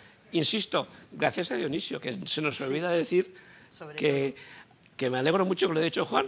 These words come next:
Speaker 1: porque generalmente donde confianza das, confianza lo más importante no lo dices. Dices, "No, estamos aquí, es porque Dionisio es un agitador cultural de un gusto exquisito y nos persigue a todos, nos ofrece planes. Oye, ¿por qué no hacemos este libro?". Dice, "Dionisio, otro". "Que sí, que sí".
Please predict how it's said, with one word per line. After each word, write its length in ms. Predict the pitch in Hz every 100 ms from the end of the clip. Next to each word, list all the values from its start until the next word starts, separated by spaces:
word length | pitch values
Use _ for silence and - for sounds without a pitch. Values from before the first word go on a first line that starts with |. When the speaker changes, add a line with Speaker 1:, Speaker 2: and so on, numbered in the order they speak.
| -
Speaker 1:
porque 180 | 214 254
generalmente 640 | 269 156 190 208 202 220 - - -
donde 200 | 151 196
confianza 420 | 220 190 185 180
das, 240 | 214 -
confianza 300 | - 202 190
lo 40 | 175
más 160 | 190
importante 360 | 202 185 208 190
no 100 | 196
lo 80 | 208
dices. 340 | 285 339 302
Dices, 260 | 277 147 -
"No, 100 | 185
estamos 480 | - - - 214 -
aquí, 160 | - 320
es 80 |
porque 200 | - 220
Dionisio 400 | 160 170 185 127 - -
es 140 | 135
un 80 | 190
agitador 440 | 175 156 - 160
cultural 420 | 160 156 196 233 - - - - - -
de 80 | 165
un 60 | 165
gusto 240 | 175 196
exquisito 460 | 175 190 156 220 202
y 40 |
nos 140 | 151 -
persigue 360 | 143 117 175
a 60 | 151
todos, 280 | 220 214 196
nos 140 | -
ofrece 480 | 160 175 151 170 151 - -
planes. 400 | 185 240 226 175 -
Oye, 180 | 233 196
¿por 120 | 208
qué 40 | 285
no 40 |
hacemos 200 | - 170
este 160 | 139 156
libro?". 280 | 180 160 - - -
Dice, 120 | - 123
"Dionisio, 380 | 113 131 -
otro". 280 | 180 415 156 - -
"Que 120 | 214
sí, 180 | 214 -
que 120 | 220
sí". 240 | - -